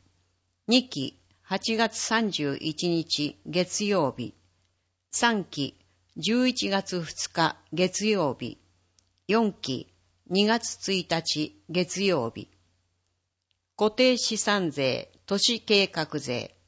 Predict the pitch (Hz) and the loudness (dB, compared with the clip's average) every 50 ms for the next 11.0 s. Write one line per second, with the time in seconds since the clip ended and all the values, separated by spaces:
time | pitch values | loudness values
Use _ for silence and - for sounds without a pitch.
0 | _ _ _ _ _ _ _ _ - 180 202 208 220 220 - - 202 160 165 147 | _ _ _ _ _ _ _ _ -4 2 4 4 4 2 2 -2 -4 -4 -4 -6
1 | - - - 139 - - _ _ _ _ _ _ _ _ _ - _ _ - 226 | -8 -10 -10 -10 -10 -12 _ _ _ _ _ _ _ _ _ -20 _ _ -2 -2
2 | 233 226 - _ _ - 160 147 - _ _ _ _ - - - - 208 208 233 | -2 -2 -4 _ _ -4 -4 -4 -4 _ _ _ _ -8 -4 -2 0 2 4 2
3 | 240 240 - 202 196 - 208 196 196 202 185 185 196 180 165 151 143 131 - - | 2 2 -2 -8 -6 -4 -2 0 0 0 0 -2 0 0 2 0 0 -2 -2 -6
4 | - 127 127 - _ _ _ - 165 180 180 180 - 220 220 208 190 165 143 131 | -6 -6 -6 -10 _ _ _ -6 -2 -2 -2 0 0 0 2 4 4 2 2 0
5 | 120 - 120 - _ _ _ _ _ _ _ _ _ _ _ _ _ - 196 233 | -2 -6 -10 -12 _ _ _ _ _ _ _ _ _ _ _ _ _ 0 2 2
6 | 240 - - - 151 143 - - _ _ _ _ _ _ - - - - 226 233 | 2 2 -2 -4 -4 -4 -4 -8 _ _ _ _ _ _ -10 -8 -6 -4 -2 0
7 | 240 240 233 233 - 196 185 - 220 202 202 196 170 156 151 143 139 131 - 151 | 0 0 -2 -2 -4 -4 -2 0 2 2 2 2 0 0 0 -2 -2 -2 -4 -6
8 | 151 - - 165 165 165 147 147 - - 143 143 - - _ _ - - 214 214 | -6 -6 -4 -2 0 0 -2 -2 -6 -8 -6 -6 -8 -10 _ _ -2 0 2 4
9 | 214 214 208 196 170 143 131 - - 127 - - _ _ _ _ _ _ _ _ | 4 4 2 2 2 0 0 -2 -6 -10 -10 -12 _ _ _ _ _ _ _ _
10 | _ _ _ _ _ - - - - 247 233 208 180 - - 143 139 - - | _ _ _ _ _ -6 -2 2 2 2 2 2 -2 -6 -6 -6 -6 -6 -8